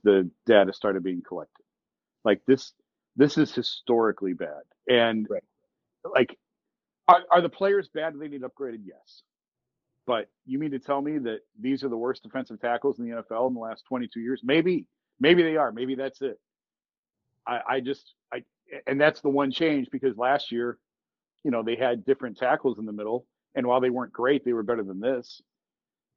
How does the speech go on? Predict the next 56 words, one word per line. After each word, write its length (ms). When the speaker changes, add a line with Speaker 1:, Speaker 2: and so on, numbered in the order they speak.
Speaker 1:
I, 180
I 120
just, 320
I, 200
I'm 160
just, 220
when 140
I 120
see 260
things 260
like 220
that, 260
when 120
I 80
see 220
things 320
like 280
a 60
defensive 580
total 300
rush 300
E 80
P 280
A 320
of 160
minus 580
thirty, 240
like, 160
the 60
Browns 240
have 80
given 140
up 100
thirty-five 420
points 240
on 80
the 60
ground 260
this 80
year. 80
Speaker 2:
Mm-hmm. 240
Speaker 1:
And, 120
and 140
the 40
next 240
close, 360
the 120
next 280
worst 380
team 200
is 120
the 80
Lions 400
at 120
minus 340
ten. 260